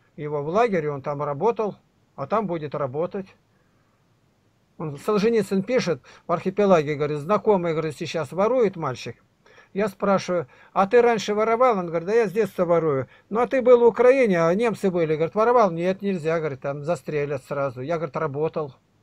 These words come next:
Советские пришли, опять перестал работать. Ну и что с ним делать? Центр для него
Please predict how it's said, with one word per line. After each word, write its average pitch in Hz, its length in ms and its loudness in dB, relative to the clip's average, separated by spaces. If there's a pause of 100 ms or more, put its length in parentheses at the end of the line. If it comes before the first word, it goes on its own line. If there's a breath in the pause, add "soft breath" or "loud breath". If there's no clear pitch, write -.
(360)
Советские 226 500 0
пришли, 208 300 -4
опять 190 280 -2
перестал 180 440 -4
работать. 156 460 -6
Ну 196 80 -4
и 196 40 -2
что 220 220 -4
с - 80 -16
ним 180 120 -8
делать? 170 400 -6 (500)
Центр 240 400 -2
для 180 140 -6
него 151 320 -4